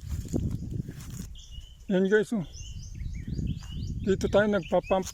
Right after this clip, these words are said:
papunta dun sa ating pispan. Ito ang hose. May ilang piraso tayong tinanim na okra dito.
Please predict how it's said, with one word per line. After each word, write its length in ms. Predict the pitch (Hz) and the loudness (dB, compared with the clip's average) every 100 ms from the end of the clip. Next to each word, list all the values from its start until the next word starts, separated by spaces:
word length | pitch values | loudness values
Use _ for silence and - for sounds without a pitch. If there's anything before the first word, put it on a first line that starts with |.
| - - - | -12 -18 -2
papunta 400 | 175 233 202 196 | 0 2 2 4
dun 240 | 180 202 | 2 2
sa 240 | 202 170 | 2 0
ating 320 | 156 196 202 - - - - - - - - - | 0 0 0 -2 -10 -18 -16 -16 -18 -18 -4 -2
pispan. 480 | - - 170 143 113 - - - - _ _ _ - _ - - - - - _ _ _ _ - - - - | 0 0 2 2 -2 -14 -20 -20 -20 _ _ _ -20 _ -20 -20 -20 -20 -20 _ _ _ _ -20 -20 -14 -8
Ito 240 | - 208 | 0 2
ang 160 | 190 147 | 2 0
hose. 400 | 190 185 - - - - - - - - - - - - - - - - - - - | 0 0 -6 -14 -20 -20 -20 -20 -20 -16 -16 -14 -6 -4 -2 -4 -2 0 0 0 2
May 400 | 185 196 208 226 | 4 4 2 4
ilang 240 | 214 185 | 4 4
piraso 320 | 202 208 190 | 6 6 6
tayong 320 | 196 202 202 | 4 6 6
tinanim 400 | 185 190 190 196 | 2 2 4 4
na 160 | 196 196 | 4 4
okra 240 | - 196 | 2 2
dito. 400 | 180 185 180 196 | 4 2 2 2